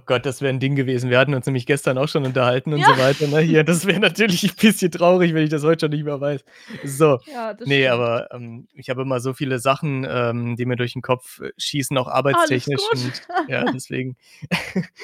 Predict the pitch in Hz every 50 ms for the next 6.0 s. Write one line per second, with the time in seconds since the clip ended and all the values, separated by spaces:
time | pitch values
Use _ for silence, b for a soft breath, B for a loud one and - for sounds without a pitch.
0 | 440 370 302 180 B 147 147 139 143 139 131 123 117 - 135 131 123 - 131 123
1 | 139 127 - - 135 131 127 131 131 127 123 - - 147 135 131 131 - - 143
2 | 135 - 143 127 - 147 131 139 143 147 143 151 156 175 175 - b b b b
3 | b _ _ _ - - 127 120 117 120 127 - - 220 127 127 123 143 139 127
4 | 127 127 120 120 _ _ _ _ _ _ _ _ _ _ _ _ _ _ _ _
5 | _ _ _ _ _ - - 180 170 - - B B B B 156 - - - -